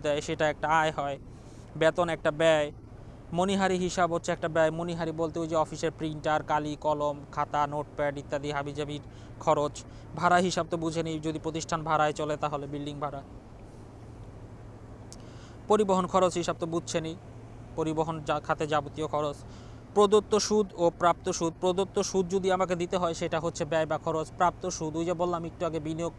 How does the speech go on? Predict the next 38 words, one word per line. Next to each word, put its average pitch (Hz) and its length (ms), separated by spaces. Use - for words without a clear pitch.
করছিলাম 170 380
অন্য 175 140
জায়গায়, 165 240
সেখান 156 260
থেকে 160 180
কিছু 156 200
ইনকাম 156 300
হয়েছে, 156 180
ওটা 160 160
হচ্ছে 160 200
প্রাপ্য 160 360
সুদ। 151 240
বিজ্ঞাপন 185 480
একটা 175 200
ব্যয়। 165 340
কুঋণ 180 440
বা 165 140
অনাদায়ী 170 400
পাওনা, 170 340
যেই 160 160
টাকাটা 165 340
আমি 160 140
আর 156 80
কখনো 160 280
পাবো 160 240
না, 160 80
সেটা 160 300
একটা 151 180
ব্যয়। 147 300
দেখেন, 208 280
দেনাদারের 254 500
মৃত্যু, 202 540
দেনাদার 185 440
দেউলিয়া, 190 500
ব্যবসা 160 320
ডিসমিস 185 360
হয়ে 165 160
গেছে 147 260